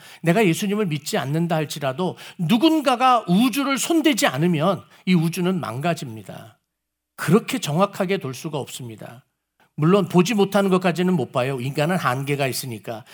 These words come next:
그러나 자기가 공부한 것 가운데서는 그렇다는 거예요. 여러분, 새 집을 지었어요. 새 집을 지었는데 그 새 집에 단 한 사람도, 한 번도 살아본 적이 없습니다.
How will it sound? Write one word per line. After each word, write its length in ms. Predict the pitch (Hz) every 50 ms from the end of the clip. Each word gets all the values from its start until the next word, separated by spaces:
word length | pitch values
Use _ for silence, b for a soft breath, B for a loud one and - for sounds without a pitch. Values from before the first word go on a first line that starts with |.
| B B
그러나 260 | - 226 247 240 247
자기가 520 | - - - 160 170 175 240 196 247 240 -
공부한 480 | 160 170 175 185 190 220 208 202 202
것 160 | 180 196 190 -
가운데서는 460 | - 180 170 170 165 165 185 214 196
그렇다는 560 | - 160 151 143 - - 170 156 147 147 139
거예요. 280 | - 120 110 117 - - - - B B B B B B B B B B
여러분, 400 | 196 202 220 226 254 247 226 220
새 200 | 180 - - 302
집을 280 | 262 294 254 262 247 214
지었어요. 640 | - - 180 165 156 151 - - 156 156 202 - - -
새 200 | - - 262 247
집을 280 | 220 233 208 226 208
지었는데 680 | - - 185 175 175 170 151 151 151 196 185 151 120 - -
그 160 | - 220 226
새 180 | - 262 262
집에 360 | 196 220 185 214 226 214 160 B B B B B B
단 160 | - 208 240
한 160 | 240 302 330 294
사람도, 400 | 262 269 285 262 247 226 254 220 -
한 200 | - - 330 311
번도 280 | 311 294 262 226 233
살아본 420 | - - 262 262 254 226 240 226 202
적이 180 | 208 208 196
없습니다. 600 | 185 - - - 165 143 131 120 117 113 113 -